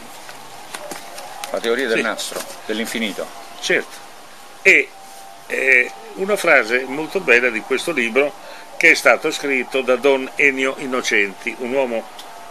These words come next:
Speaker 2: eh, di studio, un prete molto colto. "Chi ha intelligenza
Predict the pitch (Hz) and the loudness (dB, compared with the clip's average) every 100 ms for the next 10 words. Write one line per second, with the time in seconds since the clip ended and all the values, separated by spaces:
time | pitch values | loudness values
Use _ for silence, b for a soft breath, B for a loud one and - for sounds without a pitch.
0 | - - 110 113 - - - - 117 104 | -14 -2 0 0 -6 -12 -12 -10 -8 -4
1 | 123 - 120 107 139 131 113 98 131 127 | -4 -2 -2 2 2 0 -6 0 4 4
2 | 123 127 120 104 123 135 107 120 - 117 | 4 0 -2 -4 0 0 -2 -6 -2 -2
3 | 110 95 131 123 120 - - - - - | -2 2 6 6 4 -8 -14 -16 -16 -16
4 | - - - - - - B B B - | -16 -18 -18 -18 -18 -16 B B B -10
5 | - 233 196 170 202 202 175 233 233 - | 6 8 8 6 2 2 4 6 6 4
6 | 202 | 0